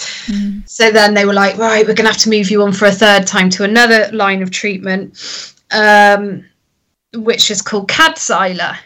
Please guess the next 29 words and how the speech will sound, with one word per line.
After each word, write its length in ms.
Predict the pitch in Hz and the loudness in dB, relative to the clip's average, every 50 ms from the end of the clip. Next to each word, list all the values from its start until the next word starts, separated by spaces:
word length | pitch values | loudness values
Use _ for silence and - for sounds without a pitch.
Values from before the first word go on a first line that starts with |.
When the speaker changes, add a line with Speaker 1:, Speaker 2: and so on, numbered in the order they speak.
| _ - | _ -8
Speaker 2:
which 260 | 226 208 190 - - | -8 -8 -8 -8 -10
was 160 | 220 214 - | -10 -8 -8
a 60 | 233 | -10
bit 400 | - - - 359 349 302 - - | -10 -8 -4 0 0 0 2 2
like 320 | 240 226 214 202 202 - 226 | 2 2 2 2 0 -2 -6
an 80 | 220 | -6
immunotherapy, 1800 | 208 214 220 226 233 226 214 202 196 190 185 - 202 190 190 196 196 208 202 - - - - - - 240 226 220 208 196 208 - 196 185 185 185 | -4 -2 0 2 2 2 2 0 -4 -4 -4 -2 -2 0 0 0 0 -2 -4 -6 -10 -18 -16 -6 0 2 2 2 2 0 -2 -4 -2 0 0 0
so 340 | - - 214 208 208 208 | 0 0 2 2 2 2
I 40 | 202 | 0
guess 360 | 190 - 262 247 226 - - | 0 2 2 2 2 2 0
a 40 | 247 | 2
little 220 | 247 254 220 220 247 | 4 4 4 2 0
bit 300 | - 214 202 196 - - | 0 0 -2 -2 0 0
almost 360 | 240 220 208 190 185 185 - | 0 0 0 0 -2 0 -2
like 100 | 202 - | -2 -4
the 80 | 185 185 | -2 -4
covid 460 | - - 220 220 220 190 190 175 - | 0 2 4 4 4 2 -2 -4 -2
vaccine. 420 | - 165 165 - - - 185 175 | 0 -2 -2 -2 -4 -4 -4 -4
So 140 | 175 - 196 | -2 -2 -2
it's 160 | - - - | -2 0 2
using 320 | 233 220 208 190 208 196 190 | 2 2 2 2 2 2 4
your 260 | 196 196 196 196 196 | 4 4 4 4 6
own, 480 | 196 190 190 185 185 185 185 185 185 - - - - - - - - - - _ | 6 6 6 8 8 8 6 6 2 -4 -12 -14 -14 -12 -12 -14 -14 -16 -14 _
your 320 | - 294 311 294 269 247 233 | 2 4 6 8 8 8 6
own 200 | 226 220 214 208 | 6 4 2 0
science 760 | 185 - - - - 226 214 208 208 208 208 208 202 - - | -2 -2 -2 0 0 0 0 0 0 0 -2 -4 -6 -8 -8
and 260 | 208 196 190 185 185 185 | -6 -6 -6 -6 -6 -6
chemistry 720 | - - 208 202 202 190 185 - - 214 208 220 226 226 | -2 -2 -2 -2 -2 -6 -8 -8 -6 -6 -6 -4 -4 -6
to 340 | - - 226 214 208 202 202 | -8 -4 -2 0 0 0 -2